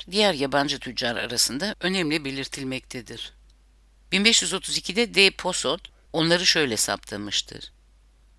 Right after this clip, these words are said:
Il y a des marchands turcs et les connuistes ont pas ce qu'ils ne portent point de bonnet, mais ils ont sur les testes un linge blanc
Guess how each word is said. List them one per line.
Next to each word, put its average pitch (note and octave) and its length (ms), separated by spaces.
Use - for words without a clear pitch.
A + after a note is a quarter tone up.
Il F#3+ 100
y G#3 80
a A#3 80
des A3 100
marchands F3+ 480
turcs A#3 400
et E3 160
les E3 260
connuistes E3+ 920
ont D#3+ 200
pas F#3+ 300
ce D3+ 60
qu'ils D3 360
ne C#3+ 120
portent C#3 640
point D3+ 340
de A2+ 180
bonnet, B2 500
mais D3 340
ils D3+ 280
ont D#3+ 140
sur D3 280
les C3 200
testes - 480
un D3+ 280
linge D3+ 360
blanc C3+ 280